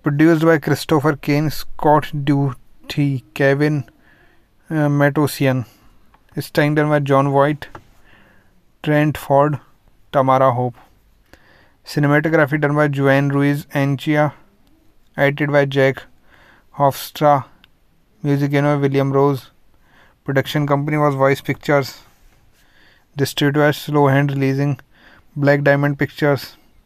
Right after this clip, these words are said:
Releasing date of movie was twenty-four August two thousand seven, with duration hundred eleven minute.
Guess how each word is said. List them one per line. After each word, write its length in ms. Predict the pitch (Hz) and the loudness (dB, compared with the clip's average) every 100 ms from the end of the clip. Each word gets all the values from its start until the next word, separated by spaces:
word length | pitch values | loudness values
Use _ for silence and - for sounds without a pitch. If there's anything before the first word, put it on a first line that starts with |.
| _ _ _ _ _ _ _ _ _ _ - | _ _ _ _ _ _ _ _ _ _ -2
Releasing 320 | 147 147 160 | 0 2 2
date 180 | 156 156 | 2 2
of 80 | 151 | 2
movie 200 | 147 156 | 2 2
was 160 | 156 | 0
twenty-four 460 | - 147 143 139 147 | 0 -2 -2 -2 0
August 200 | 143 139 | 0 0
two 100 | 147 | -4
thousand 320 | 139 131 139 | 0 0 0
seven, 380 | 127 143 135 151 | -4 0 0 0
with 160 | 151 147 | -2 -2
duration 300 | 147 143 151 | 0 0 0
hundred 460 | 135 139 139 143 | 0 -2 -2 -2
eleven 340 | 135 131 127 127 | 2 2 0 -4
minute. 220 | 123 - | -6 -10